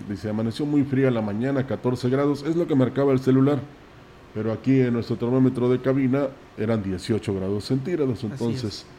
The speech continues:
Speaker 1: frío el de anoche allá en el partido que México perdió ante Canadá en Edmonton,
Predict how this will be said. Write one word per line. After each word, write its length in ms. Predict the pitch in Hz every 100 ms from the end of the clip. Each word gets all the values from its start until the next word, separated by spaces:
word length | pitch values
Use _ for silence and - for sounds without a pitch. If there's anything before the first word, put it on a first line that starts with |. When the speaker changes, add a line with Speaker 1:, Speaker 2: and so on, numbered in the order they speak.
| - - - - -
Speaker 1:
frío 440 | - 165 180 196 175
el 280 | 127 110
de 80 | 110
anoche 460 | 117 127 131 135 151
allá 180 | 113 107
en 80 |
el 80 | 113
partido 600 | - 104 95 120 117 101 -
que 60 |
México 340 | 107 107 110 104
perdió 360 | 107 104 113
ante 200 | 110 113
Canadá 540 | - 123 123 131 131 127
en 160 | 120
Edmonton, 640 | 135 139 147 135 165 180